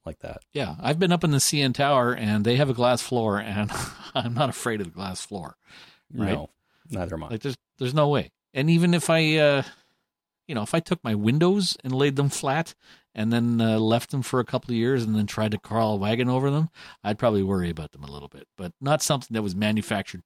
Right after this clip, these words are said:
Speaker 2: to be a floor.
Speaker 1: No, that's right. They don't want it to fall through. Anyways, that's it. Good episode. Um, I'm super excited that the show's back and that it started strong. Now,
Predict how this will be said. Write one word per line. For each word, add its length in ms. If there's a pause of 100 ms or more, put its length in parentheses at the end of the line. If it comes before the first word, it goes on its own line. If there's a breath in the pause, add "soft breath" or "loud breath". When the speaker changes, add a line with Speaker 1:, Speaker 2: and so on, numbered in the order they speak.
Speaker 2:
to 240
be 220
a 60
floor. 360 (260 soft breath)
Speaker 1:
No, 200 (180)
that's 200
right. 160 (220)
They 100
don't 180
want 200
it 100
to 60
fall 220
through. 220 (160)
Anyways, 400 (680 loud breath)
that's 200
it. 220
Good 340 (160)
episode. 760 (200)
Um, 460 (120)
I'm 280
super 300
excited 500 (340)
that 120
the 60
show's 240
back 400 (100)
and 200
that 120
it 100
started 360
strong. 460 (280 loud breath)
Now, 300